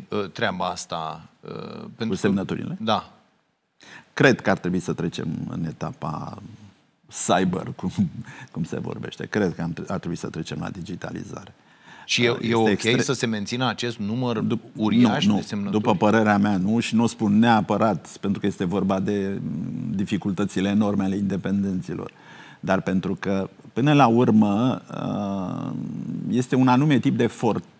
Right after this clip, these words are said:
Speaker 2: țară la adresa cetățeanului, să-și dea toate datele, să scrie în original, um, care îl deranjează pe, pe om. Sigur, o face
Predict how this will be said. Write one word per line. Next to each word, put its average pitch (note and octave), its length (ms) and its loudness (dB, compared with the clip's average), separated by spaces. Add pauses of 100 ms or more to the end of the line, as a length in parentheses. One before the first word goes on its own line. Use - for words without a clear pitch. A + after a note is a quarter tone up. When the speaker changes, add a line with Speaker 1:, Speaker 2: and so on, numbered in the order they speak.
(200)
Speaker 2:
țară G2+ 400 6
la G#2+ 200 6
adresa G#2 420 4
cetățeanului, F#2+ 880 -2
să-și F#2 260 -4
dea G2+ 160 0
toate G#2 260 -2
datele, G2+ 500 0
să F#2 140 -4
scrie F#2+ 280 -4
în G2+ 80 0
original, G2+ 840 0 (880)
um, G#2+ 560 -2 (140)
care D#3 180 4
îl D3 100 8
deranjează A#2 640 6
pe, - 380 -8 (140)
pe - 80 -12
om. - 180 -10
Sigur, C3 420 2 (280)
o E3 160 4
face - 520 6